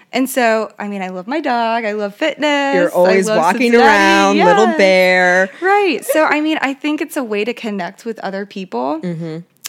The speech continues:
Speaker 1: For instance, I'm working with a client right now, and I met her because she loved my dog and wanted to do a photo shoot of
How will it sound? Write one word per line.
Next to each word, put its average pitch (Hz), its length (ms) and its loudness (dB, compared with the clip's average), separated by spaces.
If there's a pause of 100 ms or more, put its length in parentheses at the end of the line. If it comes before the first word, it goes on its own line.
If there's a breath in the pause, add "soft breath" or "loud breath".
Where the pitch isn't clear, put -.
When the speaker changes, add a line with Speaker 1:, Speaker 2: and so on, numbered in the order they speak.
(120)
Speaker 1:
For - 160 -8
instance, 240 560 -6
I'm 214 180 -6
working 208 320 -8
with 214 140 -10
a 202 40 -14
client 202 360 -10
right 196 180 -8
now, 185 300 -8
and 196 120 -8
I 202 120 -6
met 208 240 -6
her 190 320 -10 (320 loud breath)
because 208 480 -4
she 214 320 -8
loved 196 460 -6
my 254 120 -2
dog 196 460 -4
and 196 260 -10
wanted 190 200 -8
to 202 100 -14
do 190 80 -6
a 180 80 -8
photo 185 260 -4
shoot 180 240 -14
of 175 240 -10